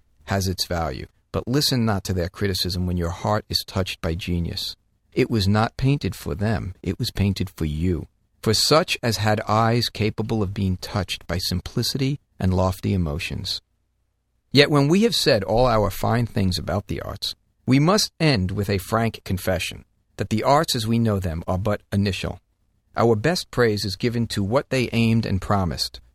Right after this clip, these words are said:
not to the actual result. He has conceived meanly of the resources of man, who believes that the best age of production is past.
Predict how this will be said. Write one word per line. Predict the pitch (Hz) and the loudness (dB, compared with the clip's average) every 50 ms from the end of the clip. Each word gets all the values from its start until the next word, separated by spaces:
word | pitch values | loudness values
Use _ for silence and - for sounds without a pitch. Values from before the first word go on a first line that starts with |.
| _ | _
not | - 92 110 120 139 - - - | 0 2 2 2 2 0 -2 -4
to | - 120 | -2 0
the | 117 107 98 | 0 0 0
actual | 95 101 98 - - 107 101 101 | 0 -2 -4 -4 -2 -2 0 0
result. | 92 92 92 - 82 73 60 - - - - _ _ _ _ _ _ _ _ _ _ | 0 0 0 0 -2 -2 -4 -6 -10 -16 -20 _ _ _ _ _ _ _ _ _ _
He | - - 170 190 190 | -2 0 2 4 4
has | 175 160 139 - | 4 4 2 2
conceived | - 110 101 - - 120 113 95 - | 0 0 0 2 2 2 2 2 2
meanly | 104 98 104 127 151 151 123 87 65 64 53 | 2 4 6 6 6 6 4 2 0 -4 -6
of | 55 87 | -6 -4
the | 95 87 | -4 -2
resources | 87 101 98 - - 101 95 - 98 92 - | -2 -2 -2 0 0 0 0 0 -2 -2 -2
of | 101 90 | -2 0
man, | 104 90 92 101 107 95 78 57 - - - - _ _ _ _ _ - | 0 2 2 2 2 0 0 -2 -6 -10 -14 -16 _ _ _ _ _ -2
who | 107 | 0
believes | 101 104 107 110 120 135 160 170 156 - | 0 2 2 2 2 2 0 0 0 -2
that | - 120 104 | -2 -4 -4
the | - - | -4 -6
best | 87 92 - 135 139 - - - | -4 -2 -2 -2 -2 -4 -4 -2
age | 113 117 117 110 - | 0 2 2 2 0
of | 104 92 - | -2 -4 -2
production | - 92 87 85 95 92 - - - - 110 | -2 -2 0 0 0 -2 -2 -4 -6 -6 -6
is | - - - | -6 -8 -6
past. | - - 82 76 62 - - - - - | -4 -4 -2 -2 -4 -4 -6 -8 -10 -12